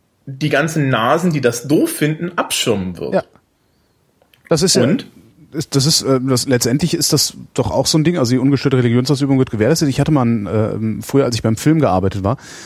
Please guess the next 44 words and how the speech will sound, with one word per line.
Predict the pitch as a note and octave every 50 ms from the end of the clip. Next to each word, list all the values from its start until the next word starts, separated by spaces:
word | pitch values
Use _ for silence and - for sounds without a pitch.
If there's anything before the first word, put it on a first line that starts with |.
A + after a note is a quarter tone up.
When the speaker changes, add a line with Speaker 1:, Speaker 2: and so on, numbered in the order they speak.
| - - -
Speaker 2:
habe, | - F#2+ G2 A#2 C3 - -
äh, | - A2 G#2
einen, | G2+ G#2 G#2 -
einen | - G#2+ -
Produktionsfahrer, | - B2+ A2 G2+ - A2 B2 C#3 - - F#3 G3+ A3+
der | G3+ F3
war | E3+ F3+
Moslem | E3+ F3 F#3+ - G3+ A3 C4 - _ _ _ _ _ _ _ _ _ _ _ _ _ _ _ _ _
und | - C#3 C#3
der | C3 B2
hat | B2
halt | D3+ D3+ D3
regelmäßig | C#3 A#2 A#2 A2+ A#2 A#2+ - -
gebetet. | - D#3 C#3+ F#3+ F#3 - - E2 - - _ _ - - - - - - - - -
Ähm, | - G2 G2+ F#2+ F#2 F#2 F#2 D#2 - - A2
letztendlich, | G#2 G#2+ G#2 - G#2+ A2+ A#2+ D#3 C#3+ - - _ _ _ _ _ _ _ _ _ _ _ _ _ _ _
wenn | - B2 B2+ C3 B2+
ich | D#3 C3+
ihm | D#3+ E3
das | C3+ B2+ -
hätte | C#3+ C#3 D#3+
verbieten | - - A#2 A2+ E3+ G#3 - C#3+ G#2
wollen, | G2 G2 A#2 D#3+
hätte | D#3+ D3+ - C3+
er | F2+ G#2 A2+
einen | C#3+ D#3+
riesen | A#2+ A#2 G#2+ A2 G#2+
Fass | - A2 G2 A2
aufmachen | A#2 C3 - D#3+ D#3 D#3 F3
können | C#3+ E3+ F3 F3+ F#3 D#3
und | C#3+ C3+ -
den, | C#3 B2 A2
vom | - C3+ A#2+
Staat | - - - G2 A2
verlangen | - - C3+ G2+ F#2 G#2+ C#3 E3+
können, | - - F#3 F#3 G3 G3+
dass | E3 C3 A2+ -
er | - A#2+ B2 C#3+ D3
das | C3 - G#2+ G#2+ - -
durchsetzt, | B2+ B2+ D#3 A3 G3+ - - G2 F2+ - - -
sein | A2 G2 F#2 F#2
Recht, | F2 G2 D#3 - - -
weil | G#2+ G#2 A2 C3+
nämlich | D#3 E3 E3 E3 E3+ - -